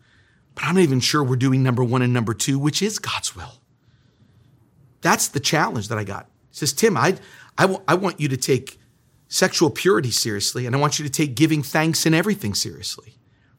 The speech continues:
And if we can't get those two together, then I think all of a sudden everything begins to become muddy for our future. Can we just obey those?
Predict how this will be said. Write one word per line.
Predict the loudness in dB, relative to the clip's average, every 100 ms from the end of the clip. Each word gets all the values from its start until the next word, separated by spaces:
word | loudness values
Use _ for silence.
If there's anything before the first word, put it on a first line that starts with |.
| _ _ _
And | -8
if |
we | -8
can't | 0 0 0
get | 0
those | 2 2
two | 0 -4
together, | -4 -6 -8 -10 -14 _ _ _ _ _ _ _ _
then | -6
I | -6
think | 2 2 2
all | -2 -2
of |
a | -2
sudden | 0 0 -2 -4
everything | -4 -2 -2 -4 -2
begins | -2 -2 -2 -2 -6
to | -8
become | -6 -6 -2
muddy | -2 -4
for | -4 -6
our |
future. | -6 -8 -8 -12 -16 -20 _ -6
Can | -2
we | -2
just | -2 -2 0
obey | 0 -2
those? | -2 -6 -10 -16